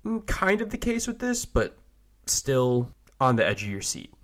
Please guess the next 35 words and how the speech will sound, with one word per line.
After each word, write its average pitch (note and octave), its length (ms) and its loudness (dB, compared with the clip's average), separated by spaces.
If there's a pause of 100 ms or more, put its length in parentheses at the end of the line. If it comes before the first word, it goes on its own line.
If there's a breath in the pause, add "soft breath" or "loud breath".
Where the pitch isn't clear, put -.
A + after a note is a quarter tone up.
(340)
watching - 340 -10
it, - 100 -16
right? G#2 300 -2 (640 soft breath)
It's - 140 -6
anxiety A#2+ 640 2
inducing. A#2 680 -2 (280)
It's, - 600 -4 (440)
it's B2+ 200 0
pretty C#3+ 320 0
clever C3 580 0 (400)
on A2 580 2 (280)
kinda A#2+ 240 0
how A#2+ 220 0
it A#2 100 -6
tells A#2+ 400 0
the A#2 100 -4
story. G#2+ 580 0 (480)
And G2+ 400 0 (120)
I C3 140 6
recommend B2 480 4
it A2 80 -6
to A2 80 -8
people. G#2 300 -6
So G#2 160 -6
when G#2+ 100 -4
you B2 80 -2
watch B2+ 200 4
it, - 40 -10
you'll A2 120 2
kinda A2+ 220 0
know G#2+ 60 2
what G#2+ 100 2
I'm F#2+ 80 -2
talking G#2+ 420 -4
about. F2+ 340 -4